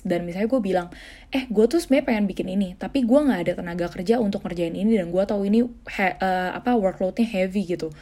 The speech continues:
Boleh nggak gua kerja sama, sama lu, eh, buat lu kerjain ini? In return, ya kalau misalnya lu kerja sama gua, mungkin lu bisa dapat exposure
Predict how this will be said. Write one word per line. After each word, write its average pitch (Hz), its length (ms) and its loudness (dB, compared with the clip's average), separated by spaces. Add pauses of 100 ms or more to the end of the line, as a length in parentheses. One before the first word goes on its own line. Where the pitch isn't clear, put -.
(440)
Boleh 240 320 8
nggak - 480 -2
gua 233 320 6
kerja 196 240 -2
sama, 175 240 -4
sama 170 160 -4
lu, 254 320 4
eh, 180 400 -6
buat 190 320 0 (880)
lu 233 80 4
kerjain 180 320 -2
ini? 170 240 -8 (480)
In 202 160 2
return, 190 560 2 (400)
ya 170 560 -2
kalau 175 240 0
misalnya 175 320 -2
lu 175 80 -2
kerja 180 240 -4
sama 170 160 -8
gua, 202 480 -2
mungkin 226 240 2
lu 302 80 0
bisa 208 160 2
dapat 180 240 -4
exposure 226 560 -2